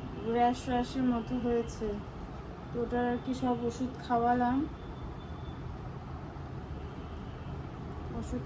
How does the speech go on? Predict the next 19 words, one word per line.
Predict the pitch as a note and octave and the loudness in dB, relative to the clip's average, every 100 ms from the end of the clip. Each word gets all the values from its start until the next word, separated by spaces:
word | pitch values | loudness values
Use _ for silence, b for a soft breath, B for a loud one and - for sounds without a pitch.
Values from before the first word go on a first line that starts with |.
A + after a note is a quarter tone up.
| - | 0
খাওয়ালাম | A#3 A#3 A3+ A3 A3 | 4 4 4 2 0
সব। | A3+ G#3+ A3 | 0 0 2
এই | G#3+ A3 | 0 0
যে | G#3+ | 0
দেখো, | G#3 - G#3+ G3+ - - - - - - - - - - - - | -2 -2 -4 -4 -4 -4 -4 -4 -4 -4 -4 -6 -6 -6 -4 -2
ডাক্তার | G#3+ - B3+ B3 A#3+ | 0 2 2 4 4
দেখিয়েছি, | A#3+ - C4 B3+ - C#4 C#4 B3+ | 4 4 2 2 0 2 2 4
সব | A#3+ A#3+ A#3+ A#3+ | 6 6 6 2
ওষুধ | A#3 B3 G#3+ | 2 -2 2
দিয়েছে। | A3 G#3+ - A3 G#3+ | 2 2 2 0 2
এটা | A#3+ A#3 | 4 4
হচ্ছে | A#3 - B3 A#3+ | 4 2 2 4
যে | A#3+ A3+ - | 2 2 0
জিভের | A#3+ - B3 A#3+ - | 0 4 6 6 4
তালুর | A#3 A3+ B3 B3+ B3 G#3+ B3+ | 4 6 6 6 4 4 4
যে | A#3 | 4
ওষুধটা, | A3+ A#3+ - B3 A#3 | 4 -2 0 4 6
ওই | A#3+ A3 | 6 4
ওষুধটা, | - A#3 - A#3+ | 0 -4 -2 2